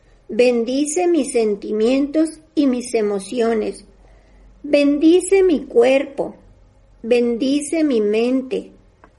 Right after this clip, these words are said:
bendice mi espíritu, bendice mi presente, mi pasado y mi futuro, y bendice a las personas que amo.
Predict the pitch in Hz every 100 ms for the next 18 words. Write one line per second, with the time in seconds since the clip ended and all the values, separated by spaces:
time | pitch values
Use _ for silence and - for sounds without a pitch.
0 | _ 240 262 240 240 285 311 302 330 302
1 | 240 220 - - 240 254 226 - 202 -
2 | - _ _ _ _ _ _ _ - 226
3 | 262 240 226 247 294 302 349 392 494 -
4 | 254 247 247 208 190 - 247 294 311 311
5 | 349 403 - - 254 240 208 196 - 247
6 | 285 311 330 392 - - 247 214 202 -
7 | 190 214 214 208 294 - _ _ _ _
8 | _ _ _ _ - - 269 240 233 220
9 | 226 302 320 339 285 240 220 - 214 208
10 | - 220 220 220 226 - 202 196 190 185
11 | 202